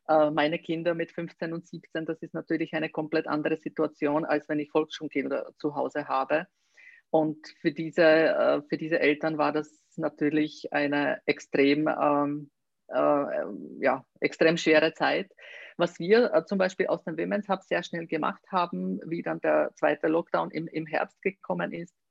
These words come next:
und eben viele Eltern sozusagen geschnauft haben,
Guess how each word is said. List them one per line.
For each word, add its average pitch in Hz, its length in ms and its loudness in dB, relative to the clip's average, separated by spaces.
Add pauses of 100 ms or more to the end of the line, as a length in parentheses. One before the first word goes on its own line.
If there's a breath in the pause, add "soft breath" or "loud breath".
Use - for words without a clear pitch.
(600)
und 156 180 -2
eben 160 260 0
viele 180 320 0
Eltern 165 400 0
sozusagen 156 720 -2
geschnauft 151 500 0
haben, 170 460 0